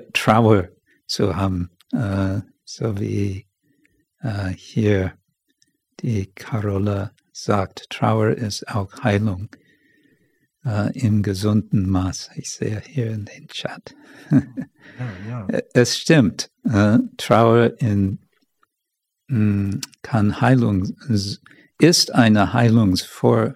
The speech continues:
Speaker 1: Vorgang, wenn es richtig gemacht wird. Und das, ähm,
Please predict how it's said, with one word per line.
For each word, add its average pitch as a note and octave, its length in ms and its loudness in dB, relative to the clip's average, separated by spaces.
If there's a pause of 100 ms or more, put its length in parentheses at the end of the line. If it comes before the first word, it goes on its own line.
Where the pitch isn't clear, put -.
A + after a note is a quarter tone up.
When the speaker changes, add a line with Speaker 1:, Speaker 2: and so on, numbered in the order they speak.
Speaker 1:
Vorgang, G2+ 680 0
wenn G2+ 120 -6
es - 560 -10
richtig - 480 -2
gemacht - 540 -10
wird. - 260 -18 (1000)
Und A#2 280 4
das, - 680 2
ähm, A#2 720 2